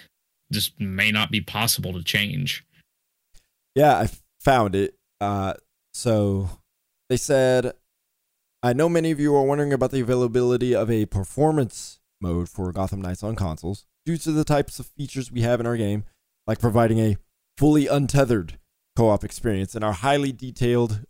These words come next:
Speaker 2: open world, it's not as straightforward as lowering the resolution and getting a higher frame per second.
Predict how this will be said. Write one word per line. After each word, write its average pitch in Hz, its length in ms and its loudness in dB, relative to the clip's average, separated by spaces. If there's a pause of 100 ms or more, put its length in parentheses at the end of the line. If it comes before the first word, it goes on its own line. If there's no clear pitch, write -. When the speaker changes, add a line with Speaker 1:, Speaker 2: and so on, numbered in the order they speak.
Speaker 2:
open 120 220 -2
world, 113 260 2
it's - 160 -10
not 147 180 2
as 143 100 2
straightforward 120 560 0
as 107 180 -6
lowering 117 640 0
the 107 80 -8
resolution 104 680 -4
and 113 200 -8
getting 107 260 -6
a 98 40 -4
higher 90 520 -4 (400)
frame 87 420 -6 (100)
per 78 180 -10
second. - 440 -12